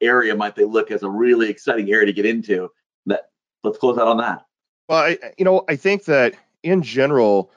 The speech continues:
Speaker 2: uh, you know, a decade or two ago, nobody knew what industrial security was, I C S, scada, any of that. Um, but I, you know,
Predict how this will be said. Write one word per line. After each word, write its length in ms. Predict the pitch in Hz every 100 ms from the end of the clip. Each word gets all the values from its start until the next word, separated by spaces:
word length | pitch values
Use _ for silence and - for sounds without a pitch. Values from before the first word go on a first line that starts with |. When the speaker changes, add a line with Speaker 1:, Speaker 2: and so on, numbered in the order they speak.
| _ _ _ -
Speaker 2:
uh, 280 | 117 110 101
you 80 | 127
know, 140 | 117
a 40 |
decade 400 | 110 127 139 143
or 80 | 120
two 200 | - 113
ago, 180 | 101 104
nobody 340 | 101 110 107
knew 180 | 104 104
what 120 | 98
industrial 380 | 92 92 95 95
security 340 | - 90 92 87
was, 220 | 82 80
I 120 | 82
C 140 | -
S, 180 | 78 -
scada, 300 | - 82 82
any 200 | - 101
of 100 | 92
that. 240 | 85 80 78 _ _ _
Um, 480 | 107 107 104 98 92
but 180 | 127 127
I, 40 | 131
you 180 | 147
know, 300 | 151 139 123